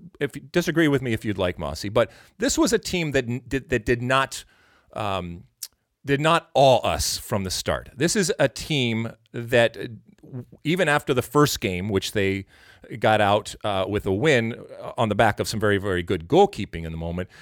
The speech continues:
we did not say, "Wow, this is a team that, uh, is headed for the Olympics." Uh, we knew that this was going to be a struggle given, uh, given the way that they played through, uh, through the tournament. They did not look great again,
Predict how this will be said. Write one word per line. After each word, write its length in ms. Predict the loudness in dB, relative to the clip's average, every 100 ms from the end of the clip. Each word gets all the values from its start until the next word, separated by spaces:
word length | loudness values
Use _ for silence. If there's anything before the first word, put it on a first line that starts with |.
| -12 0
we 100 | 2
did 140 | 4
not 180 | 4 2
say, 300 | 2 4 4
"Wow, 440 | 6 4 4 2 -10 _
this 240 | 2 2 4
is 100 | 2
a 80 | 0
team 500 | -2 -2 0 0 -4
that, 680 | -6 -6 -2 0 0 -4 -14 -12
uh, 360 | -6 -4 -2 -4
is 180 | -4 -4
headed 280 | 0 0 0
for 140 | -4
the 120 | 0 2
Olympics." 640 | 2 0 -4 -8 -10 -10 _
Uh, 320 | -6 -4 -4 -6
we 240 | -2 0 2
knew 180 | 4 4
that 140 | 4
this 180 | 2 0
was 140 | -2
going 220 | 0 0
to 120 | 0 -4
be 140 | -2
a 40 |
struggle 500 | -4 0 2 2 0
given, 480 | 0 0 0 0 -4 -8 -20 -16 -12
uh, 80 | -8 -8
given 360 | 0 2 2
the 80 | 2
way 200 | 4 4
that 140 | 4
they 120 | 2 0
played 440 | 2 2 2 0
through, 480 | -10 -2 0 0 0
uh, 220 | -4 -6
through 160 | -4 -2
the 80 |
tournament. 420 | -2 0 -2 -2 -12 -20 -20 -20 -20 -16
They 580 | -8 4 6 8 6 2 -6 -14 0
did 180 | 2 4
not 280 | 4 6
look 180 | 4 2
great 360 | 6 4 4 -2
again, 580 | -2 2 4 4 2 -4